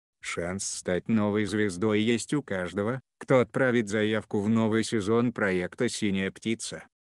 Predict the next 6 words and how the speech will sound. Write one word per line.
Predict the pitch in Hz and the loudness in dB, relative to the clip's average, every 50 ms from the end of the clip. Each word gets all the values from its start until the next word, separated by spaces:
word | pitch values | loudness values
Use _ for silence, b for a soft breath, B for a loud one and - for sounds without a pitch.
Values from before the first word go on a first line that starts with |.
| _ _ _ _ _ _ _ _ | _ _ _ _ _ _ _ _
Дарья | 101 95 117 123 120 110 110 | -2 2 2 4 4 4 2
Златопольская, | 95 87 101 107 107 107 - 110 107 - 135 123 95 80 - - - - 90 82 78 76 71 - _ _ _ | 2 2 2 2 2 0 -2 -4 -4 -2 -2 -2 -2 -4 -8 -10 -8 -8 -8 -6 -8 -10 -12 -16 _ _ _
ведущая | - 110 120 135 127 123 131 120 - - - 107 101 98 | -4 0 2 2 2 2 0 0 -2 -2 -2 -2 -2 0
шоу | - - 104 101 104 117 135 139 | 0 0 0 0 0 0 -2 -4
"Синяя | 120 - - 110 101 95 95 95 95 | -6 -4 -2 -2 0 0 -2 -2 -4
птица", | - - - 98 95 90 - - - - 117 120 | -6 -8 -6 -6 -6 -6 -8 -8 -6 -6 -6 -6